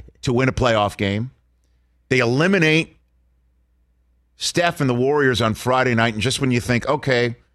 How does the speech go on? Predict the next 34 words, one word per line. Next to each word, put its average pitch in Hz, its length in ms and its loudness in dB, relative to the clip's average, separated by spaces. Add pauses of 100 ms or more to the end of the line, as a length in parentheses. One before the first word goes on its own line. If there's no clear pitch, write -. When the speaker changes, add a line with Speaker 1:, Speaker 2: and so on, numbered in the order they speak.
(420)
Speaker 2:
well, 123 120 -2
the 113 80 0
playoffs 139 360 0
are 127 40 -2
gonna 117 140 0
take 123 260 -2
a 104 100 -2
hit," 131 320 -2 (680)
the 110 80 0
Utah 135 440 2
Jazz 123 440 2
go 127 220 0
down 123 320 2
to 113 40 2
the 107 80 0
Grizzlies 113 760 -2
because 110 400 -2
Dillon 135 360 0
Brooks 120 320 0
and 95 160 -2
Ja 117 260 2
Morant 113 440 2 (880)
do 131 200 -2
what 131 200 0
they 120 160 2
do. 98 340 0 (1200)
Valanciunas 123 680 2
with 120 120 0
another 131 460 2
double-double. 104 880 0
I 110 140 2
mean, 104 260 0
this 135 320 0
was 104 680 0